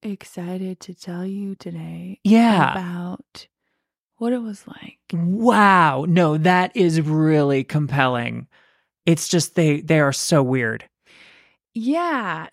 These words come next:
Speaker 1: so
Speaker 2: And the other two aren't talking at all. I feel like they would be like, "Remember this? And then this happened." Like, they'd all wanna talk about it.
Speaker 1: Well, that's what makes me like, what,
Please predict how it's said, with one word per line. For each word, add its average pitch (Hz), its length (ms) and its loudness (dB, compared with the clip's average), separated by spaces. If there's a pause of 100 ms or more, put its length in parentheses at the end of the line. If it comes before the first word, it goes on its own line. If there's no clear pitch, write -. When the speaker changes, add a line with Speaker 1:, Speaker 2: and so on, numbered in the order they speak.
(140)
Speaker 1:
so 285 80 -4
Speaker 2:
And 277 140 4
the - 80 4
other 208 200 4
two 226 220 2
aren't 185 160 0
talking 156 380 0
at 135 80 -2
all. 127 280 0
I 160 100 -4
feel 180 160 -2
like 156 140 -4
they 165 100 -2
would 160 140 0
be 165 100 0
like, 160 200 -2
"Remember 226 280 4
this? 254 240 2 (160)
And 220 120 2
then 220 120 4
this 254 180 4
happened." 180 380 -2
Like, 175 140 0
they'd 180 160 2
all 180 260 0
wanna 165 180 0
talk 151 280 -2
about 117 260 -4
it. 113 160 -10 (380)
Speaker 1:
Well, 381 200 0
that's 381 260 0
what 370 160 -2
makes 320 300 -6
me 311 100 2
like, 269 300 0
what, 247 180 0